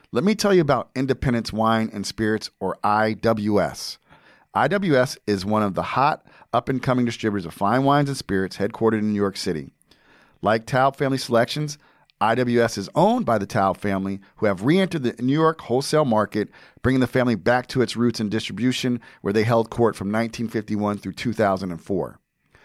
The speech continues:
I W S is proud to represent an exceptional portfolio of high-quality, terroir-centric, and historic producers from around the world, including Italy and France,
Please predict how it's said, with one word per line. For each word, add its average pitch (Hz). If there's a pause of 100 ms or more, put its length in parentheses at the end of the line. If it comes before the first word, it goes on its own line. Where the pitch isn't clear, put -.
(340)
I 110
W 160
S 143
is 92
proud 120
to 123
represent 104
an 95
exceptional 120
portfolio 107
of 82
high-quality, 123 (260)
terroir-centric, 127 (220)
and 90
historic 110
producers 127
from 101
around 101
the 110
world, 90 (320)
including 98
Italy 127
and 120
France, -